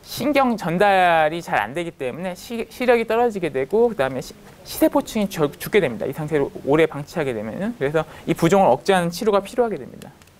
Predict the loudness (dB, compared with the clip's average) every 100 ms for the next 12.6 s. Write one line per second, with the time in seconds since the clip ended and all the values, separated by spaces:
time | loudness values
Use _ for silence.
0 | -2 2 6 6 6 2 2 2 0 0
1 | -2 0 0 4 4 4 4 2 0 -2
2 | 2 2 2 0 0 6 8 6 2 2
3 | 2 0 -2 -6 -6 -6 -4 -2 -4 -6
4 | -14 -4 -2 4 4 4 0 0 0 0
5 | -4 -2 -6 -4 -4 -4 -14 _ -20 -10
6 | -2 -2 2 4 4 2 -2 -2 2 4
7 | 6 4 2 -2 -2 -2 -2 -2 -4 -8
8 | -2 2 4 4 6 6 6 2 0 0
9 | 2 2 0 0 0 4 2 2 2 2
10 | 2 0 -2 -4 -8 -4 0 2 2 0
11 | -2 0 -2 0 -4 -6 -20 -20 -20 -12
12 | 4 6 6 4 4 0